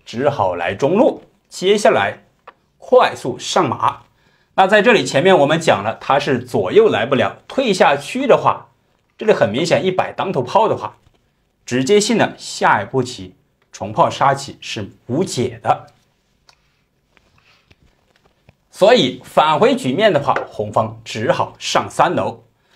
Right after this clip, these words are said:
此时咱们再来一个摆上当头炮，这步棋目的还看不出来什么原因呢？黑方为什么没有跳马卧槽将军抽车呢？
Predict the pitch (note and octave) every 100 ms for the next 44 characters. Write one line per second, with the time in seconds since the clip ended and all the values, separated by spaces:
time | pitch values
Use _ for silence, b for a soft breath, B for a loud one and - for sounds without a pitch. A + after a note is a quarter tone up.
0 | _ _ _ - E3+ D#3+ D#3+ D3 - -
1 | - A2 G#2+ G#2 F#3 A#2+ G2 G2+ - _
2 | _ _ _ _ _ _ _ _ _ _
3 | - B2+ F#3+ G#3+ C4 F#3+ B3+ - - _
4 | _ _ _ _ _ _ F#4 F4+ C4+ A#3+
5 | F3+ F#3 C4 A#3 G3+ E3 A#2 B2 - D4+
6 | F#3+ C3+ B2+ C3 G2+ - G#2 A#2 F#2 G2+
7 | C3 B2+ - - _ _ _ _ - C4+
8 | C4 C#4 C4+ D4 C4 D#3 C3+ F3 C3+ -
9 | G#3+ F#3 A2+ G#2 - _ _ _ - A3+
10 | D#3 - A2+ A#2 D#3 D#3 E3 E3 - D#3+
11 | F3 A3 C4+ -